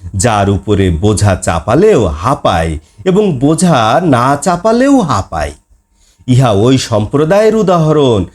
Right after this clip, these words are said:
যারা আমার আয়াতগুলো অস্বীকার করে। আপনি ঘটনার বিবরণ দিন, যাতে করে তারা চিন্তা ভাবনা করতে পারে। নিকৃষ্ট দৃষ্টান্ত ওই জাতির,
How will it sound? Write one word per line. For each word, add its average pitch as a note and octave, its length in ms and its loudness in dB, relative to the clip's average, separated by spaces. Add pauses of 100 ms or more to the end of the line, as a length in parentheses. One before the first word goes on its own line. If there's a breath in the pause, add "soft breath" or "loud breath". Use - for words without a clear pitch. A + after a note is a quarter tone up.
(200 soft breath)
যারা F2+ 400 -2
আমার F2 240 0
আয়াতগুলো C3 880 0
অস্বীকার A2+ 600 -2
করে। D2+ 360 -4 (320 loud breath)
আপনি - 300 -2
ঘটনার A2 500 0
বিবরণ C3 580 2
দিন, D#3 440 0 (260 loud breath)
যাতে G2+ 340 -2
করে G2+ 240 0
তারা F2+ 460 -2
চিন্তা E2+ 680 0
ভাবনা B2 400 0
করতে F3+ 340 -2
পারে। F2 320 -6 (2000)
নিকৃষ্ট D#3+ 600 0 (460)
দৃষ্টান্ত F3 540 0
ওই F#3+ 500 0
জাতির, D#3+ 680 0